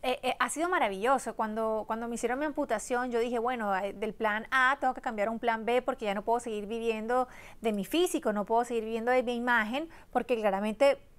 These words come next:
me afectó, ¿sabes? Y, y pensé que hasta ahí llegaba el tema de la presentación y luego de repente se me abre esta puerta y una puerta además internacional. Tal ve-, tal vez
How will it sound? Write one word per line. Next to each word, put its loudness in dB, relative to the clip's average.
me 0
afectó, 4
¿sabes? 2
Y, 0
y -6
pensé 0
que 4
hasta 0
ahí 0
llegaba 4
el -4
tema 0
de 2
la 2
presentación -2
y -4
luego 2
de 2
repente -4
se -4
me -4
abre 0
esta -4
puerta 0
y -4
una -2
puerta -2
además -4
internacional. -4
Tal -2
ve-, -2
tal 2
vez 2